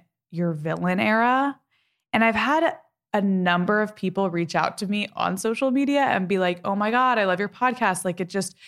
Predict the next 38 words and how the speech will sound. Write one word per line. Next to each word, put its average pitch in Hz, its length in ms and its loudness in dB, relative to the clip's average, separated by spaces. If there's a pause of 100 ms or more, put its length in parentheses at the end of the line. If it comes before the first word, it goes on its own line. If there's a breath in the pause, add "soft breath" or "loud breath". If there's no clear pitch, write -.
(180 loud breath)
is 196 120 -2
going 190 280 2
really 202 220 2
well 208 340 2
with, 185 140 0
like, 175 160 -2
my 175 160 2
villain 170 320 0
era 196 220 4
mindset." 214 680 2 (460 soft breath)
I 220 100 4
didn't 277 320 0
realize 190 1000 0 (760)
that 185 140 -2
this 185 160 -2
was 175 100 0
my 165 140 2
lifestyle 170 720 0 (220 loud breath)
until 214 220 2
someone 208 360 0
brought 175 200 2
it 175 100 2
up. - 260 0
And 175 120 -2
then 180 100 2
I, 175 160 4
of 170 320 -6
course, 175 160 -2
have 175 100 -6
been 170 120 -2
all 165 180 0
over 170 140 0
TikTok 170 680 -2
and, 170 140 -8
like, 156 260 -12
Instagram 165 800 0 (440 loud breath)
and 180 460 2
researching 175 960 -2